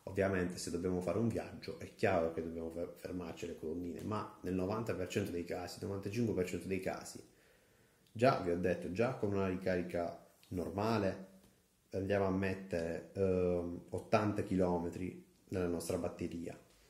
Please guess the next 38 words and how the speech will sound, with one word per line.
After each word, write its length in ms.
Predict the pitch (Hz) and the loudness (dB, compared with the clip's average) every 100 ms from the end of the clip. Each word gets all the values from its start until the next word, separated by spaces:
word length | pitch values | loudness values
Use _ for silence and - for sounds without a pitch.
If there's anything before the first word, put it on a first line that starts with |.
| _ _ _ | _ _ _
Però, 480 | 160 104 - - - _ | 6 6 2 -10 -20 _
aumentando 560 | 107 117 123 135 135 | 2 4 4 4 4
la 80 | 101 | 4
potenza 340 | 95 101 101 98 | 2 2 0 0
del 120 | 95 | 0
contatore 480 | 101 117 113 98 - | 2 2 4 2 2
fino 180 | 98 | -4
a 20 | 87 | -2
sei 220 | - 160 | 0 -2
kilowatt, 560 | 170 87 82 101 - - | -2 -2 0 -2 -8 -4
il 100 | 117 | 0
massimo, 540 | 127 92 - - 135 147 | 2 2 -2 -2 0 0
andiamo 260 | 147 117 | 2 2
a 40 | 135 | 4
mettere 400 | 95 87 - 127 | 2 0 2 4
ben 260 | 87 87 | 4 2
duecento 540 | 95 113 113 135 110 85 | 6 6 6 2 -2 -2
chilometri 560 | 82 78 - - - | -4 -4 -6 -10 -12
di 80 | - | -4
autonomia 560 | 95 98 101 101 92 92 | -4 -2 -2 0 0 0
nel 160 | 104 | 2
nostra, 380 | 92 90 - - | 2 0 -2 -4
nella 180 | 98 95 | -2 0
nostra 280 | 90 87 82 | -2 -2 -4
batteria. 500 | 82 - 78 73 - - - - - _ | -4 -4 -6 -6 -10 -16 -20 -20 -20 _
Quindi 220 | - 98 | 0 0
penso 320 | 90 92 87 | 2 2 2
che 140 | - 87 | 0 0
per 160 | 90 | 2
un 80 | 92 | 0
utilizzo 380 | 95 98 92 95 | 0 0 0 0
quotidiano 580 | 98 98 92 87 80 78 | -2 0 2 2 0 -4
duecento 400 | 87 82 90 87 | -2 0 -2 -2
chilometri 760 | - 85 76 76 73 - - - - _ _ - _ - | 0 0 0 -4 -8 -12 -12 -20 -20 _ _ -20 _ -20
stia 300 | - - 90 | -18 -2 0
proprio 640 | 87 90 87 87 80 - - | 2 2 2 2 0 -6 -8
a 100 | - | -4
bomba. 440 | 92 87 73 - | 0 0 0 -4